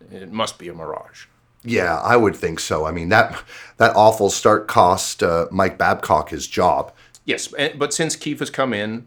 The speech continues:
Speaker 1: um, it seems like they may have turned a corner, put together a decent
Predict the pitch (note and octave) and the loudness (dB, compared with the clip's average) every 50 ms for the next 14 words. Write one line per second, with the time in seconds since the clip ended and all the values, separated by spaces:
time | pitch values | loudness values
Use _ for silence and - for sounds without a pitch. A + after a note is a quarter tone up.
0 | - - G#2+ G2+ G2 G2 F#2+ F#2+ F#2+ F#2+ G2 - - - A2+ G#2+ A#2 A#2 B2+ A2+ | -10 -6 -4 -4 -2 -2 -4 -6 -6 -8 -10 -10 -8 -8 -6 -6 -4 -4 -6 -6
1 | - A2 G#2+ G2+ G2 F#2+ F#2+ - - - A2+ G#2 F#2+ F#2 - - - G2+ F#2 F2+ | -4 -6 -6 -6 -6 -8 -8 -8 -8 -8 -8 -8 -8 -10 -12 -12 -10 -10 -10 -10
2 | F2 F#2 G2+ - _ - - - G#2 G2+ F#2+ F2+ F#2 F2+ F2 - B2 G#2+ - - | -10 -12 -16 -16 _ -14 -12 -10 -8 -8 -6 -6 -6 -8 -8 -8 -10 -10 -10 -12
3 | F#2 - _ | -16 -18 _